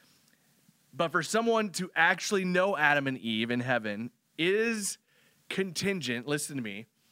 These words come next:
for someone to know Adam and Eve in heaven is contingent upon them believing and receiving Jesus Christ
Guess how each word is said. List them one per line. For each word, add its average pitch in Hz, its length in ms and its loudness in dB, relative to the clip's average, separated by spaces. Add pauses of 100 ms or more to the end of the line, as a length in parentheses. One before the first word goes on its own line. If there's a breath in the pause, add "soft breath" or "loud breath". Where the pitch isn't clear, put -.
(380 soft breath)
for 156 120 -2
someone 190 400 2
to 214 140 2
know 175 320 4
Adam 170 300 4
and 170 100 0
Eve 160 280 -2
in 165 200 -2
heaven 156 540 -2 (120)
is 160 280 -4
contingent 180 920 -8
upon 147 540 -8
them 120 460 -2 (920 soft breath)
believing 151 720 -2
and 131 200 -4
receiving 127 680 -2
Jesus 131 420 -2
Christ 110 520 -6